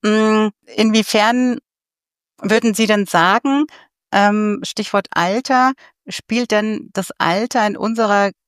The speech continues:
Gesellschaft eine Rolle bei beruflichen Neuanfängen? Und welches Umdenken wäre aus Ihrer Sicht auch notwendig, um dem vielleicht so ein bisschen eine andere Perspektive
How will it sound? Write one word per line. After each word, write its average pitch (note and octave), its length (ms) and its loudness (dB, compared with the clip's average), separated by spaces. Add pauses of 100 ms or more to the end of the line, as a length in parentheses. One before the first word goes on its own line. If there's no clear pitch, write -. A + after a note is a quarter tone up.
(120)
Gesellschaft F#3+ 720 0 (160)
eine F3+ 360 0
Rolle F#3+ 340 2
bei D#3+ 200 0
beruflichen D#3 600 -8
Neuanfängen? D3 800 -8
Und F3 240 -8 (400)
welches G3 560 -2
Umdenken A3+ 840 -2
wäre G3 240 0
aus F#3+ 300 -4
Ihrer G#3+ 340 0
Sicht - 340 -6
auch F#3 300 0 (640)
notwendig, F3+ 1160 -2
um F3+ 160 -4
dem F3+ 120 -4
vielleicht F3 280 -4
so F#3+ 80 -6
ein E3+ 60 -8
bisschen F3 480 -4 (300)
eine F#3 140 -2
andere F#3+ 180 -2
Perspektive F#3 800 0